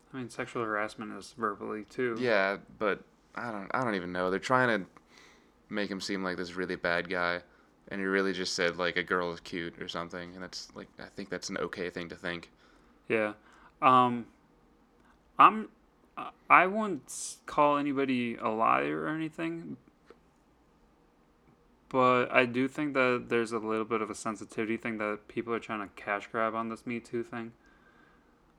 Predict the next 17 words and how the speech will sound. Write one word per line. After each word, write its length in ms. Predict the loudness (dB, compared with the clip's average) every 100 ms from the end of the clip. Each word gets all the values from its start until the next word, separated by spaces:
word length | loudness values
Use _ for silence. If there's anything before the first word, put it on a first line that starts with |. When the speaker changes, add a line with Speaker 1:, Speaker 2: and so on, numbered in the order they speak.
| -6
Speaker 1:
Like, 260 | -2 -2 -2
at 80 | 0
what 200 | 2 0
point 340 | 0 -2 -2 -2
does 320 | 0 0 -4
calling 400 | -4 0 0 -2
a 360 | -4 -2 -2 -6 -12 _ _ _ _
beautiful 340 | 0 0 0 -4
woman 240 | -4 -6
beautiful 440 | -4 -2 -2 -4 -6
become 360 | -6 -6 -8
sexual 320 | -6 -10 -6 -4
harassment 480 | -2 -2 -6 -12 -6
or 180 | -4 -4
a 60 |
compliment? 640 | -2 -4 -4 -10 -16 -16 -20 _
Speaker 2:
Apparently, 640 | -16 -4 -2 -2 -6 -10